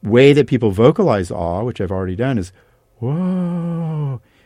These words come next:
And the way they vocalize fear is like, "Ah!" You know, so really different in many different ways. But awe is the feeling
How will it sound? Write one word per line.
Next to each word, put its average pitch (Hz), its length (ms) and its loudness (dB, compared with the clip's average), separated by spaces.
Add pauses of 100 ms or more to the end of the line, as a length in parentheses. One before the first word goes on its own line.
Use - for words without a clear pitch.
(120)
And 117 120 -2
the 110 40 0
way 110 120 2
they 113 100 6
vocalize 120 400 4
fear 202 120 2
is 240 60 2
like, 156 140 0
"Ah!" 415 500 4
You 143 120 0
know, 120 160 0
so 117 360 2 (320)
really 143 400 6
different 113 460 0
in 110 180 2
many 127 240 4
different 104 300 -4
ways. 92 360 -8 (420)
But - 180 6
awe 147 260 6
is 160 120 0
the 170 100 -2
feeling 113 640 -2